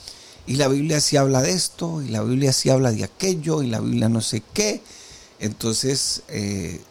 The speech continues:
uno debe entender que la Biblia no pretende demostrar la existencia de Dios. La Biblia no es un libro científico y está limitada a ser un libro de fe.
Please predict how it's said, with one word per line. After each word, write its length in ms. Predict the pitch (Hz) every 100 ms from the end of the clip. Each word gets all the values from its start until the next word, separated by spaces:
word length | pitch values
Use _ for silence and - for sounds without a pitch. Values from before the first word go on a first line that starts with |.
| -
uno 240 | 147 143 170
debe 180 | 170
entender 600 | 165 156 156 123 117 113 -
que 120 | 160
la 120 | 170
Biblia 460 | 175 156 131 143 165 - - - - - - -
no 500 | 135 160 180 202 202 202 -
pretende 680 | 156 139 - 156 156 170
demostrar 840 | 160 143 127 123 - - 135 139 139
la 140 | 139
existencia 880 | 135 120 - 107 - 180 196 165 -
de 160 | 104 98
Dios. 480 | 90 92 - - - - - - - _ - - - -
La 180 | 139
Biblia 340 | 139 160 170 175
no 120 | 170
es 200 | 160 -
un 140 | 165
libro 280 | 165 160 151
científico 800 | 135 - 113 110 190 170 - 101 - - - - - -
y 140 | 120 139
está 300 | 131 - 180
limitada 880 | 220 220 202 160 165 143 147 151 -
a 140 | - 117
ser 240 | 120 127
un 160 | 135 147
libro 320 | 139 139 135
de 120 | 113
fe. 420 | - 131 127 113